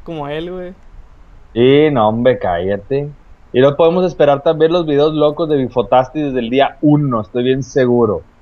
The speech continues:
Speaker 1: Neta,
Speaker 2: Día
Speaker 1: güey.
Speaker 2: uno con Ibuki, con Bifotasti va a ser un despapalle increíble.
Speaker 1: <laughs>
Speaker 2: Es que ese vato siempre toca un juego y lo rompe el hijo de la chingada. Y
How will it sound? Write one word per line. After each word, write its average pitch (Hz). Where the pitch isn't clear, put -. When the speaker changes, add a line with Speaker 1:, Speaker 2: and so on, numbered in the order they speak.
Speaker 1:
Neta, 135
Speaker 2:
Día 175
Speaker 1:
güey. 185
Speaker 2:
uno 202
con 175
Ibuki, 160
con 156
Bifotasti 151
va 170
a -
ser 165
un 160
despapalle 160
increíble. 98
Speaker 1:
<laughs> -
Speaker 2:
Es -
que 107
ese 127
vato 117
siempre 143
toca 170
un 208
juego 208
y 170
lo 113
rompe 143
el 135
hijo 151
de 147
la 147
chingada. 98
Y -